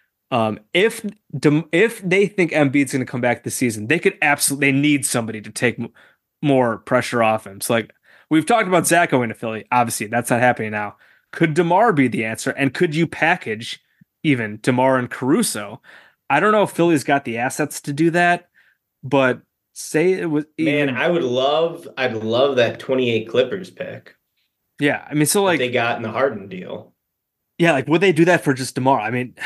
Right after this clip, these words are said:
Speaker 1: 'cause how, to get to DeMar's salary, like, I mean,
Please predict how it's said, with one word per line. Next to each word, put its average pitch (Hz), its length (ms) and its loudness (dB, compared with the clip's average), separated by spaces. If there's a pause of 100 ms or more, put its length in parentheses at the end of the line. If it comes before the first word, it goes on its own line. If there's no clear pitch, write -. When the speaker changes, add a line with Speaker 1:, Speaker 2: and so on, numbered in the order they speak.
(160)
Speaker 1:
'cause 143 140 0
how, 160 380 -2
to 156 160 0
get 196 180 0
to 170 80 -4
DeMar's 156 380 2
salary, 110 540 0
like, 117 340 -10 (280)
I 147 60 0
mean, 123 400 2